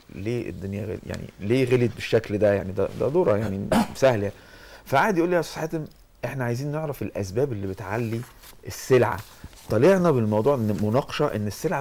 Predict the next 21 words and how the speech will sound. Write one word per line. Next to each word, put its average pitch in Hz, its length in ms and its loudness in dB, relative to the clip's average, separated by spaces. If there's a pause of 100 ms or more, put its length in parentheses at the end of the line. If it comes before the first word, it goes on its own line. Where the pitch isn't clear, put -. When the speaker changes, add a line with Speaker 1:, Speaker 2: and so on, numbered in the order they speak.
(120)
Speaker 1:
بتغلى 135 400 0 (140)
ليه؟ 104 320 0 (460)
الناس 165 360 0
بتبقى 127 460 0 (280)
متضررة 127 580 0
طبعًا 98 340 -2
إن 98 120 -4
الأسعار 101 420 -4
بتعلى، 95 400 -2
لكن 120 280 -2
ما 117 60 0
عندهمش 113 520 -6
اللي 113 120 -4
بيوصل 104 440 -4
لهم 131 240 -2
المعلومة 110 680 -2 (320)
إن 107 120 -2
السلعة 117 380 -4
دي 127 140 -2
غليت 120 440 -2
ليه؟ 98 200 -2